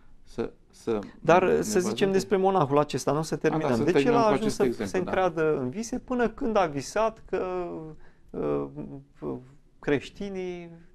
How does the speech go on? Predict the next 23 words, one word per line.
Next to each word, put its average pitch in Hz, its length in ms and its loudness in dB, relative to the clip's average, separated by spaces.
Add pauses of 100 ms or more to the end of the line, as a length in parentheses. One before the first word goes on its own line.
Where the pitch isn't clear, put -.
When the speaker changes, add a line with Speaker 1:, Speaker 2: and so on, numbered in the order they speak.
(140)
Speaker 2:
sunt - 320 -10
în 185 60 -2
Speaker 1:
Sunt 147 120 -2
Speaker 2:
iad. 113 220 -2
Speaker 1:
în 110 60 -8
iad. 95 200 -12 (1080)
Speaker 2:
Și - 140 -12
atunci 208 560 -12
a 180 80 -6
renunțat 170 380 -10
la 165 80 -4
creștinism, 143 640 -10
încrezându-se 143 960 -8 (120)
pe 139 180 -14
acest 123 360 -16
vis. 117 220 -20 (380)
Este, 151 560 -8 (440)
vedeți, 175 380 -6
este 151 180 -10
un 139 160 -2
model, 127 380 -4
o 233 40 -6
paradigmă, 151 760 -10